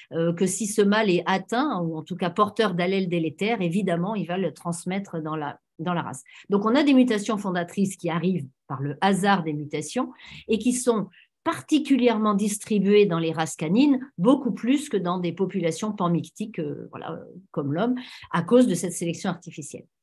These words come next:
Et donc, on a une maladie, une fréquence très élevée de maladies génétiques, et ces maladies sont spécifiques de race. Alors, je montre ici, euh, un, un arbre phylogénétique. En fait, chaque petite ligne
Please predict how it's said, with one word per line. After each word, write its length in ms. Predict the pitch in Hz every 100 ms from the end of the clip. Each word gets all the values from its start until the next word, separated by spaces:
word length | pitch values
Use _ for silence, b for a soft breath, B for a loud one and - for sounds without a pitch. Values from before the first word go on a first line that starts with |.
| _ _ B B B B -
Et 80 | 208
donc, 240 | 196 269 - -
on 140 | 208
a 40 | 208
une 140 | 202
maladie, 420 | 175 175 175 180
une 260 | 202 208 175
fréquence 460 | 170 202 196 170
très 280 | - 330 269
élevée 280 | 220 175 240
de 100 | 226
maladies 360 | 190 175 170 180
génétiques, 480 | 165 151 156 339 - -
et 60 | 202
ces 180 | 196
maladies 320 | 170 147 156 269
sont 180 | 214
spécifiques 500 | 196 185 175 170 175
de 100 | 165
race. 340 | 156 - - _ _ B B B 165
Alors, 160 | 175
je 100 | 160
montre 300 | 226 311 330
ici, 420 | 277 254 262 269 220
euh, 180 | 185 175 - - _ -
un, 280 | 180 170 -
un 200 | 175 208
arbre 320 | 320 277 233
phylogénétique. 840 | 240 226 220 208 196 196 196 349
En 80 | 220
fait, 160 | 214 311
chaque 300 | - 320 -
petite 360 | 277 254 254
ligne 380 | 247 269 262 175